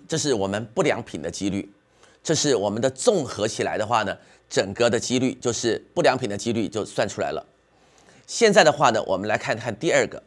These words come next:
第二个就是所谓的贝氏定理的题目。它现在的话呢，我们用一个图解来表示。现在这是整个的，这是整个的生产线。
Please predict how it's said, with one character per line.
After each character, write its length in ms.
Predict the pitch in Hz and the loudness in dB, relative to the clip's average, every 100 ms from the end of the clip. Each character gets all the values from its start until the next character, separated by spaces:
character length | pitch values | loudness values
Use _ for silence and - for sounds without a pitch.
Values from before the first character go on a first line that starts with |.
| _ | _
第 140 | - 208 | -2 2
二 140 | 196 | 4
个 120 | 107 | 2
就 140 | 95 120 | -4 -4
是 140 | 120 | -4
所 240 | - 73 | -4 -4
谓 180 | 71 117 | 0 0
的 260 | - 92 - - _ _ _ _ _ - | 2 0 -2 -6 _ _ _ _ _ -2
贝 120 | 156 | 0
氏 220 | 120 147 | 0 -2
定 180 | 139 107 | -2 -6
理 120 | 57 | -8
的 80 | 67 | -12
题 180 | - 71 | -12 -10
目。 220 | 95 - _ _ _ _ _ _ | -8 -10 _ _ _ _ _ _
它 140 | - 208 | -2 0
现 240 | 226 185 | 4 6
在 100 | 160 | 6
的 80 | 131 | 6
话 200 | 120 110 | 4 0
呢， 180 | 95 - | -2 -6
我 120 | 107 | -4
们 260 | 110 147 - | -2 -2 -4
用 240 | - 165 143 | -2 0 0
一 100 | 127 | -4
个 140 | 131 | -6
图 240 | - 123 160 | -6 -6 -6
解 220 | 120 85 | -4 -4
来 120 | 92 | -4
表 240 | - 101 | -4 -6
示。 300 | - - 113 - _ _ - - | -6 -6 -6 -8 _ _ -20 -14
现 260 | - 247 208 | -4 0 2
在 220 | 180 147 | 4 4
这 140 | - | 2
是 160 | 156 147 | 0 -2
整 340 | - 117 71 | 0 0 -2
个 220 | 82 113 117 | -2 2 4
的， 200 | 120 - _ _ _ _ _ _ _ _ _ _ _ _ _ _ _ _ _ _ _ _ _ _ - | 4 0 _ _ _ _ _ _ _ _ _ _ _ _ _ _ _ _ _ _ _ _ _ _ 0
这 80 | |
是 140 | 220 226 | 4 4
整 180 | 156 104 | 4 2
个 100 | 135 | 2
的 80 | |
生 200 | 139 156 | 2 0
产 200 | 165 - | -2 -6
线。 300 | - 127 - | -4 -2 -2